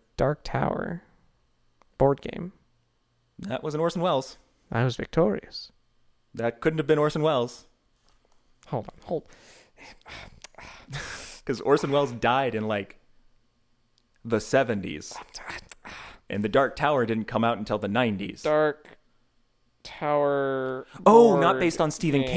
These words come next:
Speaker 2: King.
Speaker 1: No, no, not, not Stephen King. The
Speaker 2: That is Orson
Speaker 1: electronic,
Speaker 2: Welles.
Speaker 1: yeah.
Speaker 2: That is Orson Welles.
Speaker 1: Yeah, yeah,
Speaker 2: And it was
Speaker 1: yeah.
Speaker 2: in the eighties.
Speaker 1: Uh, it was nineteen eighty-one.
Speaker 2: Yeah, yeah, yeah. Orson Welles died, like, pretty soon after that.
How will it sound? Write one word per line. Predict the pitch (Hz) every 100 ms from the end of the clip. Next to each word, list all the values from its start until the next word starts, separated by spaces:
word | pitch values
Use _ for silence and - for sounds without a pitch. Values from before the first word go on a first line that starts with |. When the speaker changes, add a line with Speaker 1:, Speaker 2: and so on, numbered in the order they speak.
| 147 110
Speaker 2:
King. | 180
Speaker 1:
No, | 208
no, | 202
not, | 190 185 -
not | 214 214
Stephen | - 233 220
King. | - 247 160
The | 143
Speaker 2:
That | 156
is | 151
Orson | 175
Speaker 1:
electronic, | 143 - 180 160 143
Speaker 2:
Welles. | -
Speaker 1:
yeah. | 151 131 117
Speaker 2:
That | 143
is | 139
Orson | 120 107
Welles. | 90 62 - - - -
Speaker 1:
Yeah, | 143 156 147 143
yeah, | 143
Speaker 2:
And | 135
it |
was | 131
Speaker 1:
yeah. |
Speaker 2:
in | 127
the | 101
eighties. | 95 76 - - - - - _ _
Speaker 1:
Uh, | 127 123 123 120 117 117 117 120
it | 139
was | 139 135 131 123 135
nineteen | 143 160 170
eighty-one. | 165 160 170 240 262 262 262 262 262 269
Speaker 2:
Yeah, | - - - -
yeah, | 98 -
yeah. | - -
Orson | 139 147
Welles | 143 131
died, | 98 139
like, | 90 - - - - _ _ _ _ - - -
pretty | 139
soon | 127 90
after | 107 -
that. | 98 -